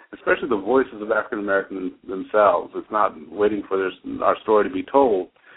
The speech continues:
through, through the eyes and, and perspectives of, um, kind of white observers. So he, he, his collection is absolutely invaluable for folks who, who have a chance to get to Philadelphia, to get to Temple,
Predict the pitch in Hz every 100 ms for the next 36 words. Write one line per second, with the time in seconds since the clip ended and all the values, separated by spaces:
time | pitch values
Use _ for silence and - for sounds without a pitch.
0 | - _ _ 123 123 117 - 120 120 110
1 | 107 104 104 104 101 98 98 98 95 92
2 | 92 92 - - 101 104 - 92 - -
3 | 95 92 90 87 90 87 90 90 87 90
4 | _ _ - 104 90 98 95 87 - 95
5 | 95 85 - - _ _ - - _ -
6 | 95 92 98 92 - 127 120 113 - _
7 | - 139 143 117 - 98 101 98 - 90
8 | 90 85 87 87 85 87 - _ - -
9 | 95 85 95 87 87 92 92 - 92 -
10 | 92 90 85 95 90 87 87 90 - 87
11 | - - 92 - 85